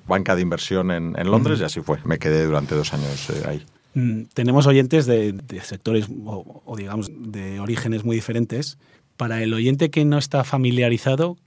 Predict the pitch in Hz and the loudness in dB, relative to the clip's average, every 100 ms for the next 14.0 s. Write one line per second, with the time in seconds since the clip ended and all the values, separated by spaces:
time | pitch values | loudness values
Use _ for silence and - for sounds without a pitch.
0 | _ 123 131 143 135 - 107 110 107 110 | _ -2 2 2 2 -4 -4 -4 -4 -4
1 | 101 - 92 120 127 127 117 110 95 - | -4 -8 -8 -8 -4 -4 -4 -6 -6 -10
2 | - - _ _ - 87 95 107 95 92 | -16 -20 _ _ -4 -2 2 4 4 4
3 | 95 104 95 - 90 80 - 104 110 107 | 4 4 2 0 -2 -4 -6 0 2 2
4 | - 104 101 92 92 104 95 - 73 71 | 4 4 4 0 -2 -2 0 -2 -6 -6
5 | 76 71 82 90 78 87 - 80 87 92 | -8 -4 -2 0 2 0 0 0 2 2
6 | 87 85 92 87 98 95 98 104 107 101 | 0 0 0 0 0 2 6 8 8 6
7 | 104 95 87 85 80 82 78 76 - - | 2 -2 -4 -4 -4 -4 -4 -8 -14 -16
8 | - 92 - 110 120 135 135 131 135 131 | -16 -18 -6 4 6 6 4 4 4 4
9 | 127 110 107 110 107 113 127 135 135 127 | 2 2 4 4 2 2 2 2 4 2
10 | - 131 131 131 - 151 90 92 87 87 | 0 0 2 2 2 -2 0 0 -2 0
11 | 95 98 80 78 76 87 90 87 98 85 | 0 0 -2 -2 -2 0 0 0 -2 -2
12 | 92 - - 95 92 90 92 104 101 101 | -4 -4 2 4 4 2 0 4 4 4
13 | 104 95 98 95 95 90 - 95 98 98 | 4 4 4 4 2 0 0 2 2 0